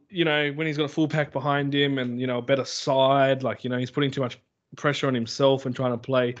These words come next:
too much of a role when he's been playing this year for the Bulldogs. That's why he's not achieved at the level that everyone wanted him to achieve at or what he was doing at the Roosters.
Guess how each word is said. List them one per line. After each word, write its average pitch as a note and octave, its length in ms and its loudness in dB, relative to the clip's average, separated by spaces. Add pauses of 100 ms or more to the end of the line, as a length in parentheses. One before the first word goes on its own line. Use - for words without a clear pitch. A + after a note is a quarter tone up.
(400)
too - 100 -2
much D3 180 4
of C3 80 2
a A#2+ 60 6
role B2+ 400 4
when C3 160 0
he's B2 140 -2
been C#3+ 140 -2
playing B2+ 260 0
this B2+ 180 -4
year C#3 100 4
for C3+ 120 -4
the C3 60 0
Bulldogs. D3+ 340 6
That's C3+ 180 0
why C3 100 4
he's B2+ 140 0
not B2+ 240 0 (320)
achieved D3+ 420 2
at D3+ 120 2
the C3+ 60 0
level D3 440 4 (640)
that C3+ 140 4
everyone C#3 280 4
wanted D3+ 220 4
him D#3+ 120 2
to D#3 120 0
achieve D#3+ 320 2
at F3+ 120 6
or B2+ 200 2
what C3 260 0
he C3 60 2
was B2 120 -2
doing C3 160 0
at B2 60 -2
the A2 80 -8
Roosters. D#3 480 4